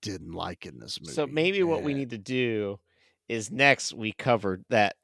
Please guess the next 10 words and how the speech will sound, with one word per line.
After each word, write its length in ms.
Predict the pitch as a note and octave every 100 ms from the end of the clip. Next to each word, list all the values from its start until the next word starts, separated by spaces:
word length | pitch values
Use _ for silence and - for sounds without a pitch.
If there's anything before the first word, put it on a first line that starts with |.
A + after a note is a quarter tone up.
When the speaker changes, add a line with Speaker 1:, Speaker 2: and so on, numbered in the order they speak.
| G#2
Speaker 2:
Netflix 640 | G#2+ A#2+ B2+ - G#2+ -
movie 260 | G#2 F#2 F2+
Troll 520 | - A#2 G#2 G2+ F#2
that 160 | G2
just 200 | - A2+ -
came 200 | A2+ G2+
out, 180 | G#2+
like, 220 | - G2+ G#2
last 360 | G#2+ G#2 -
year. 360 | G#2 G#2 A2